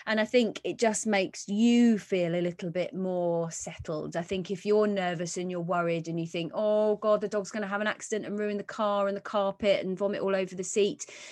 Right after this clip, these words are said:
if you can sit in your journey and think, "Well, doesn't matter, I've got everything to clean it up. If that happens, it happens," then you feel a lot more relaxed. And I think that feeds onto your dog as well, feeling much more relaxed as well. So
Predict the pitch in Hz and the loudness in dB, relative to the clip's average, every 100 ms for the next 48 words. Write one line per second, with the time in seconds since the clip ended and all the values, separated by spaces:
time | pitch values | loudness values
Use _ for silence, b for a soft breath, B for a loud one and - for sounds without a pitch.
0 | B - 208 240 240 208 - 208 - 190 | B -2 2 4 4 0 2 2 2 -2
1 | 196 196 190 202 185 185 185 185 190 180 | 0 0 4 4 4 2 0 0 0 -2
2 | - 359 349 339 311 392 330 320 320 330 | 2 6 6 4 -2 -4 -2 0 2 4
3 | 302 - 302 277 294 294 262 - 294 - | 2 2 -2 0 -2 -4 -6 -4 -2 0
4 | 277 277 247 233 262 233 262 277 254 233 | 0 2 -2 -2 -4 -2 -4 -4 -4 -4
5 | 226 226 247 226 226 - 190 196 185 B | -6 -6 -4 -2 -2 0 0 0 -6 B
6 | B 233 277 247 190 175 170 175 175 170 | B -2 0 0 0 0 -2 -2 -4 -2
7 | 165 - 185 175 180 165 165 - - 180 | -4 -4 -10 -10 -8 -8 -8 -6 -2 -2
8 | 165 170 170 - 151 180 165 147 156 - | -2 -6 -6 -6 -6 -2 -2 -2 -6 0
9 | 160 156 - 160 156 160 156 151 165 156 | 2 2 0 -4 -2 -4 -4 -6 -6 -4
10 | 151 147 - - 151 170 151 147 156 165 | -4 -6 -8 -10 -8 -4 -2 -4 -6 -2
11 | 156 | -2